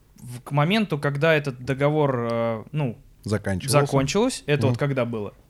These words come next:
Speaker 1: Это было
Speaker 2: В марте месяце.
Speaker 1: в, в этом году.
Speaker 2: Мгм.
Speaker 1: Вот. Ты его решил не продлять, и они такие: "Ну и хуй тебе, мы не отдадим твои песни".
Speaker 2: Мгм.
Speaker 1: Что не является как бы
Speaker 2: Ну, что с их по-, стороны, они
Speaker 1: Э,
Speaker 2: думают, что это правильно.
Speaker 1: Ага, ага, окей.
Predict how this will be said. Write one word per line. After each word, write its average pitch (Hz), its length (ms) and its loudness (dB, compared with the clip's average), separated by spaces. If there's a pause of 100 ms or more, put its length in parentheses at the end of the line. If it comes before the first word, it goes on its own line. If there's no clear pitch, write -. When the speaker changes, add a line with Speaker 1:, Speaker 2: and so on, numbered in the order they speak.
(220)
Speaker 1:
Это 135 180 -4
было 151 420 4 (140)
Speaker 2:
В 98 60 -6
марте 90 260 -2
месяце. 85 300 -10
Speaker 1:
в, 127 300 -8
в - 20 0
этом 143 240 0
году. 110 240 -4 (140)
Speaker 2:
Мгм. 98 280 -4 (180)
Speaker 1:
Вот. 131 360 -2 (160)
Ты 156 80 -2
его 180 260 2
решил 165 260 0
не 156 120 -2
продлять, 185 560 0
и 147 80 0
они 160 200 2
такие: 147 360 -2
"Ну 156 160 0
и 160 80 0
хуй 226 200 -2
тебе, 151 280 -2
мы 143 420 0
не 143 100 0
отдадим 139 400 0
твои 139 220 0
песни". 123 440 -8 (200)
Speaker 2:
Мгм. 107 240 -2
Speaker 1:
Что - 240 0
не 151 160 0
является 147 540 2
как 123 200 -4
бы 117 640 -2 (1160)
Speaker 2:
Ну, 139 160 2
что 101 200 -4
с - 140 -8
их 107 120 -4
по-, 101 180 -2
стороны, 98 400 -2
они 107 220 0
Speaker 1:
Э, 90 100 -4
Speaker 2:
думают, 104 260 2
что - 140 -6
это 90 120 -4
правильно. 82 360 -8
Speaker 1:
Ага, 135 360 0
ага, 127 380 -8
окей. 120 300 -10